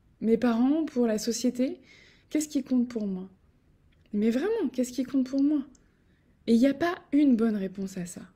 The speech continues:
Il n'y a pas une bonne réponse. C'est toi qui trouves ta réponse. Quand on commence à faire du développement personnel, quand on commence à...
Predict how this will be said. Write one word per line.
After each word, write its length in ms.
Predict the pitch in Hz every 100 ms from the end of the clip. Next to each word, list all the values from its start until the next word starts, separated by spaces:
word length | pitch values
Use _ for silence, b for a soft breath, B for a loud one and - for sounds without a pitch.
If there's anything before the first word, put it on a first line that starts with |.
| _ _ _ _ _ _ _ -
Il 40 | 233
n'y 40 |
a 40 |
pas 220 | 233 285 285 - _ 285
une 200 | 285 240
bonne 200 | 220 208
réponse. 460 | 202 - 196 185 B B B
C'est 300 | - - 254
toi 340 | 247 277 311 339
qui 160 | 269
trouves 340 | - - 226 -
ta 180 | 269
réponse. 500 | 262 262 277 277 254 - B B B
Quand 340 | - 311 320 - - _ _ _ _ _ _ - -
on 40 | 254
commence 380 | 269 269 339 302
à 80 |
faire 300 | 240 269 277
du 260 | 240 220 233
développement 440 | 214 202 202 233
personnel, 520 | 254 269 - 262 233 226
quand 180 | 214
on 60 | 202
commence 320 | 220 233 269
à... 160 | 240